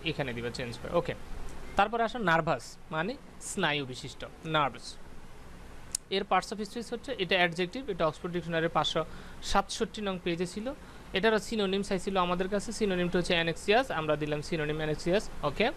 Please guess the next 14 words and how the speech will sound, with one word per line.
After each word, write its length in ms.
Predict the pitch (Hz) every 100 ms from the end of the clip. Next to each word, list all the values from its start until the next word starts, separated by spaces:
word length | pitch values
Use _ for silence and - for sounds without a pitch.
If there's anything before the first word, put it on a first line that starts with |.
| - - - - - -
আর 420 | 135 127 127 123 127
sentence 460 | - 190 196 208
দিছি, 180 | 214 247
"It 240 | 220 151
was 340 | 147 143 143 139
an 480 | 135 127 127 143 143
anxious 520 | 131 - 127 123 -
situation", 440 | 147 131 117 - 117 139
এটা 180 | 135 131
খুবই 320 | - 127 127
একটা, 220 | 117 170
আহ, 2000 | 156 - - - - 123 123 120 120 - - - - - 117 117 - - - 135
অস্বস্তিকর 480 | 135 139 - 135 123
একটা 240 | 117 208